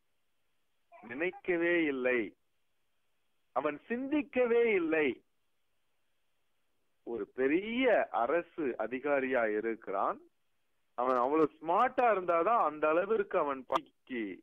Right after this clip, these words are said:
அந்த பெரிய பதவிக்கு அவன் போயிருக்க முடியும். இவ்வளவு புத்திசாலியான இந்த மனிதன் யோசேப்புடைய பரிசுத்தத்தை குறித்து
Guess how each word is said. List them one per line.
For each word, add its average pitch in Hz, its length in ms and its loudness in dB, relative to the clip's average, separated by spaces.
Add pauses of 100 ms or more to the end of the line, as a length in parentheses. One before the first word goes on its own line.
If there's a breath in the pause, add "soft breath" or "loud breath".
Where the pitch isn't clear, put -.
(120)
அந்த 120 480 -2
பெரிய 147 360 -2
பதவிக்கு 117 560 -4
அவன் 131 240 -4
போயிருக்க 127 480 -4
முடியும். 107 340 -8 (1700)
இவ்வளவு 202 1000 2
புத்திசாலியான 190 1120 2
இந்த 135 260 -2
மனிதன் 127 680 -4 (1900)
யோசேப்புடைய 226 1400 0
பரிசுத்தத்தை 175 920 -2
குறித்து 160 880 -2